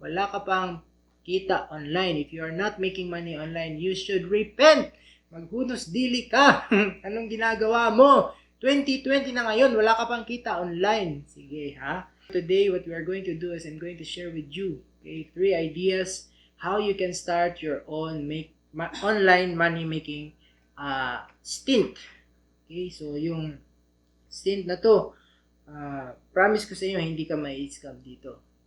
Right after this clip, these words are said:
Okay, kumita na ako sa dito, mga kapanalig, at, ah, dollars. <laughs> Dollars yung kitaan.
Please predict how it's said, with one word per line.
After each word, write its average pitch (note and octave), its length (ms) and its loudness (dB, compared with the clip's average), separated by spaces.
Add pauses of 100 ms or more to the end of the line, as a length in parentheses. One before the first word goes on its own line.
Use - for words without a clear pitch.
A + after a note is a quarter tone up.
Okay, C#3+ 240 -14
kumita C#3+ 320 -14
na D3 240 -10
ako D3 80 -18
sa C3+ 400 -16 (400)
dito, E3+ 320 0
mga D3 240 -6
kapanalig, F3+ 720 0
at, F#3+ 560 0 (320)
ah, B2+ 400 -20 (160)
dollars. C3+ 680 -12
<laughs> - 140 -20
Dollars D#3 560 4
yung E3 140 -16
kitaan. - 420 -10